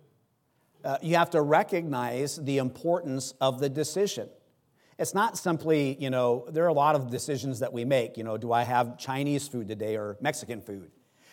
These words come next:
Uh, your, your life, uh, is, is not, uh, really dependent upon,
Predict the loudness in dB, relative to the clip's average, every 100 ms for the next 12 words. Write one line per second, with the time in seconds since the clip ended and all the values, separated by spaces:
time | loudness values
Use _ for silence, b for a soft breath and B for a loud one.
0 | b 0 2 2 -2 0 4 4 4 2
1 | 2 2 2 0 -2 B -2 4 6 4
2 | 4 2 0 -2 -2 -2 -4 -4 -2 2
3 | 2 2 -2 b b -6 -4 0 2 2
4 | 2 0 -2 -2 -2 -2 -4 -2 -2 -4